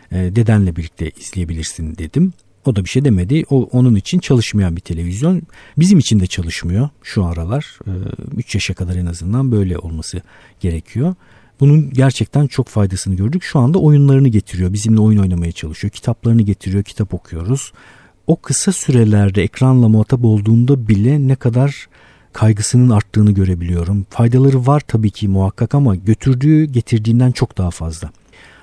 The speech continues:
Aman dikkat diyorum. Ee, ekrandan mümkün olduğunca en azından iki yaşa kadar sıfır ekran. Sıfır.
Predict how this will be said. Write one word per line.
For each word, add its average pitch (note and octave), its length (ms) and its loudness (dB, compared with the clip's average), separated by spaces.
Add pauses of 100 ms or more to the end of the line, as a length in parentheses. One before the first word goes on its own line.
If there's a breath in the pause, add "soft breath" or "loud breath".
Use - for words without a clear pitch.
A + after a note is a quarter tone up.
(120)
Aman D3 320 4
dikkat A#2 360 0
diyorum. G#2 380 0 (440 soft breath)
Ee, G#2 40 -4 (180)
ekrandan B2 600 2
mümkün A#2+ 400 2
olduğunca B2 680 4
en A2 180 2
azından C3+ 400 4
iki A2+ 200 -2
yaşa G2+ 220 -2
kadar F2+ 260 -2
sıfır - 380 -4
ekran. D#2+ 440 -6
Sıfır. - 680 -4